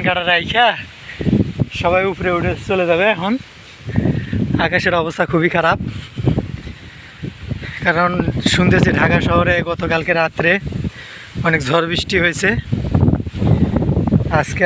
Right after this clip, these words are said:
আবার রাত্রে আমাদের গ্রামেও ঝড় বৃষ্টি একটু হয়েছে, আবার সকালবেলা একটু বৃষ্টি পড়ছে, তারপরে কিছুক্ষণ একটু রোদ উঠছিল। এখন আবার আবহাওয়া খুবই খারাপ,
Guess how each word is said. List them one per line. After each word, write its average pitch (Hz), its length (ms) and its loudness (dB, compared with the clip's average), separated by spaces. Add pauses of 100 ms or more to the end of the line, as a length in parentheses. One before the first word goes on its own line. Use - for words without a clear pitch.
আবার 170 200 4 (720)
রাত্রে 165 300 2 (100)
আমাদের 170 340 0
গ্রামেও 175 360 0
ঝড় 160 200 0
বৃষ্টি 165 280 -4
একটু - 200 -2
হয়েছে, 170 320 0
আবার 165 220 0
সকালবেলা 165 440 2 (960)
একটু 160 220 -2
বৃষ্টি 185 340 2
পড়ছে, 185 240 2 (120)
তারপরে 190 300 2
কিছুক্ষণ 185 380 2
একটু 170 180 -6
রোদ 180 200 4
উঠছিল। 175 280 0 (1120)
এখন 175 160 -2 (100)
আবার 170 160 0 (120)
আবহাওয়া 156 280 0
খুবই 156 240 0
খারাপ, 160 220 -2